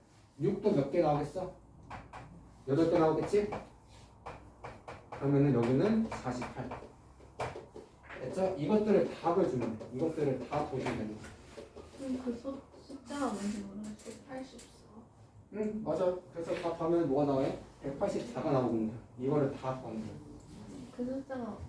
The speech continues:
Speaker 2: 뭔지 모르겠어요.
Speaker 1: 응?
Speaker 2: 그 오른쪽에 있는 건 뭔지 모르겠어요.
Speaker 1: 자, 다시 봐봐.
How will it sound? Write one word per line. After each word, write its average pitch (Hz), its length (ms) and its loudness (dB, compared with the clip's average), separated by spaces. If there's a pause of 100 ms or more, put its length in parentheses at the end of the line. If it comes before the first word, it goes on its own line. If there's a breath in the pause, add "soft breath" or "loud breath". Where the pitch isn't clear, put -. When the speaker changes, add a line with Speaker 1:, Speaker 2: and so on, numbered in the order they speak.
(100)
Speaker 2:
뭔지 202 220 -8
모르겠어요. 196 340 -6 (520)
Speaker 1:
응? 190 100 -6 (880)
Speaker 2:
그 233 60 -10
오른쪽에 247 560 0
있는 208 220 -4
건 202 100 -6
뭔지 - 400 -10
모르겠어요. - 400 -14 (100)
Speaker 1:
자, 117 240 -4 (1040)
다시 - 180 -2
봐봐. 113 320 0